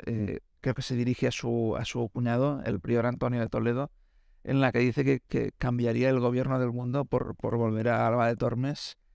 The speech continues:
y pasear tranquilamente por el bosque, ¿no? Y, y de hecho, eh, si el duque de Alba, a, a pesar de que podría haberse retirado antes, no lo hace, es precisamente porque siente, eh,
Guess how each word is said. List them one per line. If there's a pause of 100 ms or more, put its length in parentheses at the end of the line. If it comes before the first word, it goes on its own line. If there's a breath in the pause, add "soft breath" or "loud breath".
(220)
y
pasear
tranquilamente
por
el
bosque,
¿no? (760)
Y, (720)
y
de
hecho, (340)
eh, (600)
si
el
duque
de
Alba, (560)
a, (280)
a
pesar
de
que
podría
haberse
retirado
antes,
no
lo
hace,
es
precisamente
porque
siente, (360)
eh,